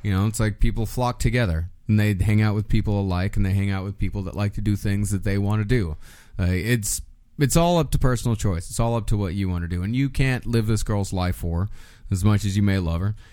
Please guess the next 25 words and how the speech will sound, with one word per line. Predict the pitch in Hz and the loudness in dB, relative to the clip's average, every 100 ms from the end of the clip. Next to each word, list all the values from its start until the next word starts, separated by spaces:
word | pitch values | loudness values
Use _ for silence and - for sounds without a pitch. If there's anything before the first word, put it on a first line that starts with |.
| - | -16
You | - | 0
can't | 156 143 | 2 4
live | 139 | 2
her | 131 | 2
life | 117 110 - | 2 0 0
for. | 95 92 | 0 0
You | 104 | 0
can't | - 104 98 | 0 -2 0
do, | 98 98 95 92 - - - - | 0 2 2 0 -4 -16 -18 -6
uh, | 90 90 87 85 85 98 - - | -2 0 0 0 -2 -4 -10 -16
things | - - 107 101 101 95 | -6 -2 0 0 -2 -2
that, | 98 90 87 | -4 -2 -2
uh, | 85 90 87 90 - | -2 -2 -2 -4 -4
you | 104 110 | 0 2
don't | 110 78 | 0 -2
wanna | 101 117 110 | -2 -2 -2
do. | 90 92 98 110 - - _ - - _ _ - _ - - | -2 -2 -2 -4 -10 -20 _ -20 -20 _ _ -20 _ -16 -12
Just | 160 | -6
fucking | 208 180 - 82 73 - | -2 -2 -2 -4 -8 -4
go | 175 170 | 0 0
for | 110 90 | 0 -4
it, | 69 | -2
man. | 87 95 - | -2 -2 0
Be | 147 | 0
yourself. | 127 - 60 - - | 0 -2 -4 -6 -14